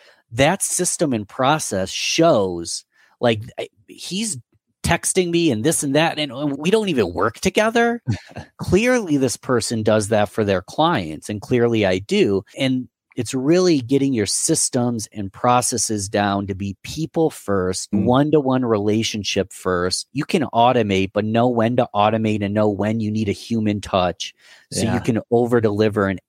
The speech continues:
Speaker 1: every single interaction. And you don't even have to have a podcast. A simple example I love to give, let's say you're a photographer,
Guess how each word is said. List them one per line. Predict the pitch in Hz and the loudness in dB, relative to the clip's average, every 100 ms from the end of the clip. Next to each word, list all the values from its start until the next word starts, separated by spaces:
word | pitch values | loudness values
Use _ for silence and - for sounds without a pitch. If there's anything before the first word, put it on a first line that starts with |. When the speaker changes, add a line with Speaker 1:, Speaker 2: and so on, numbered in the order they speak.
| - | -2
Speaker 1:
every | 135 127 113 | 0 2 0
single | - 107 101 | 0 -2 0
interaction. | 98 95 92 92 90 - 92 92 - _ _ _ _ - | 0 2 2 2 0 -4 -4 -6 -12 _ _ _ _ -4
And | 123 | 0
you | 123 | 2
don't | 139 135 | 2 2
even | 120 | 0
have | 107 120 - | 2 2 0
to | 101 | 0
have | 113 95 | 0 0
a | |
podcast. | - 95 95 98 98 90 90 - | -2 2 2 2 -2 -2 -2 -6
A | |
simple | - 233 220 147 | -4 -4 0 2
example | 120 101 107 104 101 | 2 2 0 0 0
I | 98 | 2
love | 98 113 110 | 2 2 0
to | 104 | -2
give, | 92 95 92 - - - - | -2 0 0 -4 -20 -20 -6
let's | 123 - | -4 0
say | 147 | 2
you're | 123 104 | 4 2
a | |
photographer, | 92 - 101 120 110 104 98 104 95 95 | 0 -4 0 2 2 0 -4 0 0 0